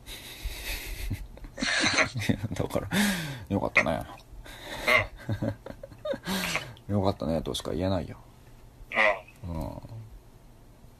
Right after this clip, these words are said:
Speaker 2: ガビ百七十、
Speaker 1: うん。
Speaker 2: うー、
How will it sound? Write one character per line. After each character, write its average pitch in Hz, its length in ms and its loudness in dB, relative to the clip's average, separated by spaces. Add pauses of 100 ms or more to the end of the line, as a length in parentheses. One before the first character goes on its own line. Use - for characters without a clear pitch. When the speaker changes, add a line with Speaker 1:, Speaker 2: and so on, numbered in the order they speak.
Speaker 2:
ガ 170 240 4
ビ 120 80 6
百 123 300 4
七 123 280 8
十、 101 200 -2 (880)
Speaker 1:
う 101 40 4
ん。 - 960 -2
Speaker 2:
う - 20 -4
ー、 95 500 -4